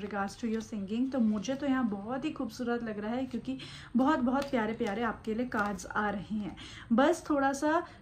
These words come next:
be little private with your projects, जब तक कोई चीज़ ऑफिशियल ना हो जाए तो लोगों को मत बताना क्योंकि नज़र लग सकती है या फिर कोई आपके तरफ बने कि वो आपका बहुत चहीता है, बहुत कॉन्फिडेंट है आपसे, but शायद वही पर्सन आपका कहीं ना कहीं प्रोजेक्ट छीन ले या आपके बारे में बैक बिचिंग करके बैक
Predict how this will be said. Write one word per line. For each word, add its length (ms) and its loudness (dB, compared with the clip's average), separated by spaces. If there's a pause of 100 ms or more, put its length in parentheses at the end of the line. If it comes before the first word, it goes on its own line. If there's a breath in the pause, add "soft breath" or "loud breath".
(100)
be 220 12
little 400 2
private 480 4
with 200 4
your 80 6 (100)
projects, 500 2
जब 160 0
तक 220 0
कोई 240 2
चीज़ 220 4
ऑफिशियल 540 -2
ना 120 4
हो 200 4
जाए 280 0
तो 60 -2
लोगों 260 0
को 120 0
मत 240 2
बताना 340 -2
क्योंकि 260 -2
नज़र 300 -2
लग 160 -4
सकती 400 -6
है 240 0
या 200 -2
फिर 180 -4 (340 loud breath)
कोई 180 8
आपके 320 6 (120)
तरफ 180 -2 (180)
बने 180 6
कि 140 2
वो 200 0
आपका 260 2
बहुत 240 0
चहीता 360 -4
है, 120 -2
बहुत 260 -2
कॉन्फिडेंट 640 0
है 160 -2
आपसे, 400 -2
but 260 -4 (680 loud breath)
शायद 260 2
वही 180 4
पर्सन 360 4
आपका 280 0
कहीं 180 0
ना 80 2
कहीं 180 -2
प्रोजेक्ट 460 -4
छीन 220 0
ले 140 -4
या 200 -4
आपके 240 -6
बारे 180 -6
में 100 -2
बैक 280 2
बिचिंग 320 -4
करके 300 -6
बैक 220 -2